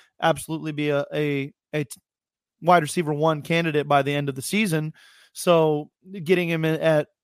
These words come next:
number eight would, would be great value to me as far as draft wise. Um, I, I would be concerned about potential, uh, consequences from his offseason decision, <laughs> but, you know, when he's on the field and healthy,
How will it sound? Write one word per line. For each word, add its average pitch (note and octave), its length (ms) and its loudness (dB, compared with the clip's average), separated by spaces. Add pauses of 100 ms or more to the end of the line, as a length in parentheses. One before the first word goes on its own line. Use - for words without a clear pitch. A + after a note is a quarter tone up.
(140)
number E3 280 2
eight F3 240 6
would, D3+ 260 0
would D3+ 200 -2
be D3 120 0
great D3+ 280 2
value D3 480 2 (260)
to D#3 120 -2
me D#3+ 320 2
as D3 220 -2
far D3 220 4
as C#3 140 -2
draft C#3+ 340 0
wise. C#3+ 300 -2 (260)
Um, C#3 480 0 (200)
I, F3 180 0 (120)
I E3+ 140 0
would E3+ 300 8
be G3+ 160 2
concerned G3+ 420 -6
about F3+ 300 -4
potential, F#3 640 -4 (120)
uh, D3+ 280 -2
consequences F3 680 -2
from D#3+ 460 2
his D3 180 -2
offseason D#3 640 -2
decision, E3+ 560 -2 (360)
<laughs> - 360 -20
but, D#3+ 400 6 (360)
you F3+ 140 -4
know, D3 360 0 (240)
when F3+ 240 2
he's F#3 220 2
on F#3 180 2
the D#3 60 -2
field F#3+ 300 4
and D3 100 -2
healthy, E3 460 0